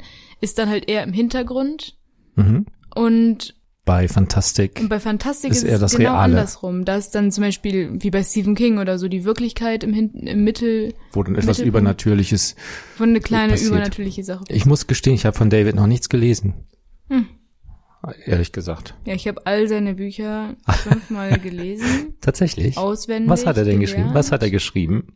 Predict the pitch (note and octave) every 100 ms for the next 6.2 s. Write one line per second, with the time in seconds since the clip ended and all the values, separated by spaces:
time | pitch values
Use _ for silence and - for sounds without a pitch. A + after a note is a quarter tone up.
0 | - G#3 - - B3 - B3+ B3+ C4 C4
1 | - D3 C#3+ G2 - - F3 - - A3
2 | G3 - G3 A3 B3 F3+ F3+ - G3+ -
3 | G#3 G3+ G#3+ F3 - G3+ B2+ A2+ G#2 A#2
4 | G2+ A#2+ G#2+ A2 G#2+ - G#2 G2+ F#2 E2+
5 | D#2+ G#2+ G#3 G#3 G3+ - G#3 - G#3 G3
6 | -